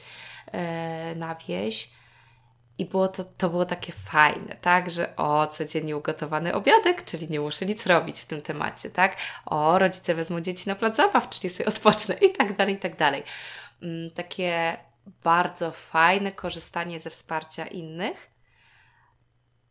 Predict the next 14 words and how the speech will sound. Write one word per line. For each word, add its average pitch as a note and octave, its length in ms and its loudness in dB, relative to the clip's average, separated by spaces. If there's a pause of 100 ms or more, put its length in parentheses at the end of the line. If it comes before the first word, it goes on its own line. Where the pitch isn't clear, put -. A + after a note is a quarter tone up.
(220)
ale D#3 400 -2
się G3 180 -6
okazało, D#3+ 460 -8
że D#3 120 -10
to D3+ 180 -12
ma D3 200 -8
drugie - 320 -14
oblicze, D#3+ 400 -16
tak? E3+ 340 -14
Jest - 220 -12
druga D#3 220 -12
strona D3+ 360 -10
medalu D3+ 420 -8
k-, - 120 -18